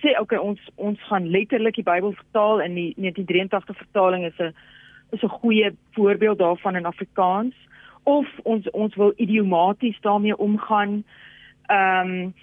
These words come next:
en 'n vryer interpretasie moontlik maak. So daar, daar is 'n diversiteit van strategieë wat mens kan toepas in die proses van vertaling. Maar wat merkwaardig was van die proses, uh,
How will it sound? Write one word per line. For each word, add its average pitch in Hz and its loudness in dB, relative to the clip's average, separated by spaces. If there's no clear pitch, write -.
en 220 0
'n 190 -4
vryer 247 2
interpretasie 190 -2
moontlik 180 -4
maak. 170 -2
So 254 2
daar, 226 0
daar 220 0
is 311 0
'n 240 2
diversiteit 233 -2
van 247 -4
strategieë 214 0
wat 190 -4
mens 190 -8
kan 180 -8
toepas 180 -4
in 226 -2
die 233 4
proses 220 -2
van 175 -2
vertaling. 170 -2
Maar 262 0
wat 330 -2
merkwaardig 269 0
was 277 0
van 269 0
die 208 -2
proses, 247 -2
uh, 208 2